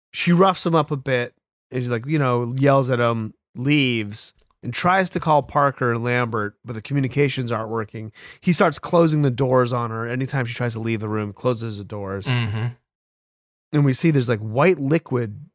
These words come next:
Speaker 1: dripping from his head.
Speaker 2: Yeah, and it
Speaker 1: He
Speaker 2: just looks like beads of sweat running down his forehead at first, and it's so fucking creepy.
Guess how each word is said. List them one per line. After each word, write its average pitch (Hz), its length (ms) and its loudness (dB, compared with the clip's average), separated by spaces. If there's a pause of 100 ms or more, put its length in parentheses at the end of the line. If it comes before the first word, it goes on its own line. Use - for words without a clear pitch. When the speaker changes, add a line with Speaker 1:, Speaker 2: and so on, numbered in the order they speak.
(100)
Speaker 1:
dripping 156 480 0
from 147 160 -2
his 110 120 -6
head. 110 640 -6 (340)
Speaker 2:
Yeah, 135 240 4
and 127 100 2
it 127 60 0
Speaker 1:
He 131 60 0
Speaker 2:
just 151 200 -2
looks 180 200 -4
like 147 240 0
beads 123 320 2
of 107 140 -4
sweat 110 400 0
running 107 260 -2
down 101 140 -2
his 98 160 -4
forehead 104 400 -4
at 90 100 -12
first, 92 380 -6
and 101 100 -8
it's 98 180 -8
so 104 800 -2
fucking 95 600 -4
creepy. 71 640 -12